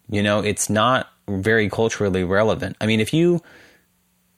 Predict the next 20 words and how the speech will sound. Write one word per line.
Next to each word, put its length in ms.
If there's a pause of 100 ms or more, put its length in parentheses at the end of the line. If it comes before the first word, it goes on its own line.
(220)
first 220
of 60
all, 80
if 100
you 100
ever 180
buy 200
tickets 400
to 60
the 120
symphony 420
or 120
the 140
opera, 440
be 200
prepared, 680 (500)
be 120
prepared 360
to 60
be, 500